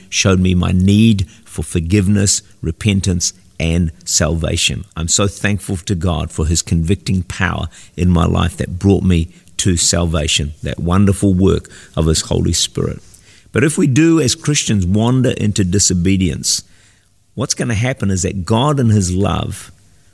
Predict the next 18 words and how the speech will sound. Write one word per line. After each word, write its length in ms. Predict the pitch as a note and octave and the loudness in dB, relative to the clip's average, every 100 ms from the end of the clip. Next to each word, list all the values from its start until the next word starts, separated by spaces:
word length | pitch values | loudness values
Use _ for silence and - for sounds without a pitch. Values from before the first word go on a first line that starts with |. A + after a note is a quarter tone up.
| - | -6
will 100 | F#2+ | 0
do 300 | F#2+ G#2 F#2 - | 2 4 2 -2
all 380 | F#2+ A#2+ C3+ C3+ | 0 4 4 4
that 140 | B2 | 4
He 120 | A#2 A2+ | 2 2
can 640 | G2 F#2 G2 E2 F2 F#2+ - - _ _ - | -2 -2 0 0 0 -4 -8 -18 _ _ -12
to 100 | - | -6
bring 300 | D#2 G#2 A2 | 0 2 2
us 140 | G#2+ | 0
back 480 | - F2 A2+ A2+ - - - - | -2 -2 -2 -4 -14 -20 -20 -6
to 100 | - | -2
Himself 500 | F#2+ - G2 F2+ - | 0 0 0 0 -4
and 120 | E2 | -4
to 80 | D#2+ | -4
bring 340 | D#2+ G#2 G#2+ | 0 2 4
us 160 | A2 - - | 2 -2 -6
to 160 | - F#2+ | 0 2
repentance. 840 | F2+ - F2 F2+ - - - | 2 2 0 0 -2 -2 -4